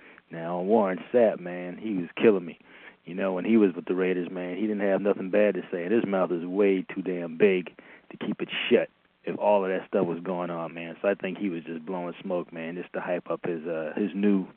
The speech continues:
profession. Uh, y-, you know, the guy, I don't know what to say about him. He just kills me. Man, the Saints game now, we just took a ass whooping on the Saints game. I mean, there was no way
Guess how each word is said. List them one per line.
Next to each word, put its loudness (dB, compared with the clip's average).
profession. 0
Uh, -8
y-, -8
you -8
know, -6
the -8
guy, 2
I 4
don't 0
know -6
what -4
to -18
say -8
about -8
him. -14
He 2
just -2
kills 6
me. -14
Man, -4
the -10
Saints 4
game -6
now, -4
we 4
just 4
took 0
a -4
ass 0
whooping 2
on -8
the -8
Saints -8
game. -10
I -6
mean, -6
there -2
was 0
no 2
way 2